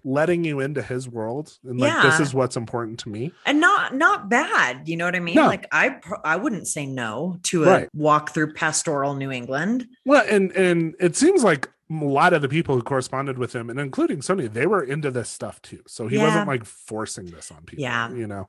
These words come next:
Speaker 1: Now, she also took him and his aunts out to dinner to the Biltmore Hotel. And there's speculation that this might have been the first time he actually ate a meal in a restaurant because he was
Speaker 2: Ooh.
Speaker 1: so cloistered,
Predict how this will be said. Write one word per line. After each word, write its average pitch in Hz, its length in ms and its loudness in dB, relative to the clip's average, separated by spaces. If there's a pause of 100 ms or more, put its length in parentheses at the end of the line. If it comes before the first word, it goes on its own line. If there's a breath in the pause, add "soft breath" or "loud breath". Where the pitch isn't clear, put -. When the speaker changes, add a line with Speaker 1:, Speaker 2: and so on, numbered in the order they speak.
Speaker 1:
Now, 160 220 2
she 180 320 4
also 147 300 4
took 151 220 -2
him 156 140 0
and 156 80 0
his 123 120 0
aunts 123 380 -6
out 120 300 -6
to 131 100 -4
dinner 120 460 0
to 135 100 -2
the 110 80 -2
Biltmore 120 400 0
Hotel. 110 500 -6
And 131 300 2
there's 123 220 4
speculation 131 640 2
that 123 80 -2
this 127 200 -2
might 123 160 -2
have 139 80 0
been 143 120 0
the 123 80 -4
first - 280 -6
time 139 140 -2
he 127 100 -2
actually 117 440 -4 (160)
ate 110 260 -8 (300)
a 117 80 -2
meal 110 340 -4
in 127 140 -6
a 98 60 -6
restaurant 131 840 -8
because 135 280 2
he 135 80 2
was 185 140 4
Speaker 2:
Ooh. 156 140 0
Speaker 1:
so 131 240 6
cloistered, - 800 -4